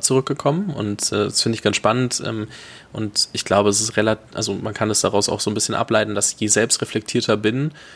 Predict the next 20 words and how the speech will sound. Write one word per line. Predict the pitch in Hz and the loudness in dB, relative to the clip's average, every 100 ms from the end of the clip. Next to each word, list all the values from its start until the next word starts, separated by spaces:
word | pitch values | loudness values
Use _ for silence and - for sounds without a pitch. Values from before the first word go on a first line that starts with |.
| - - | -12 -2
desto | - - 107 104 107 - _ - 120 - - 120 - | 0 0 0 -2 -4 -10 _ -18 -18 -14 -12 -6 0
besser | 117 - 117 | 2 4 2
kann | - 104 | 0 -2
ich | - - | -2 -2
ja | - | 0
persönlich | 107 110 104 107 107 - | 0 0 -2 -2 -2 -2
auch | 107 - - | -4 -4 -6
mich | 107 113 | -4 0
einordnen | 92 107 104 107 104 | 0 0 0 0 -4
und | 98 | -6
performen | 104 - 104 101 | -2 2 2 2
und | 98 - | -4 -4
alles | 104 | -4
andere | - 113 123 | -2 0 0
zusammensetzen. | 135 131 127 131 131 - 147 - - - - - | 0 0 0 2 0 2 0 -4 -12 -14 -4 2
Würdest | 127 - | 4 4
du | 113 | 4
sagen, | 107 120 123 123 - | 4 4 0 -4 -4
ähm, | 110 107 107 107 110 - - _ _ _ - - - - | -4 -2 -2 -4 -8 -18 -20 _ _ _ -20 -18 -10 -6
also | 110 | -4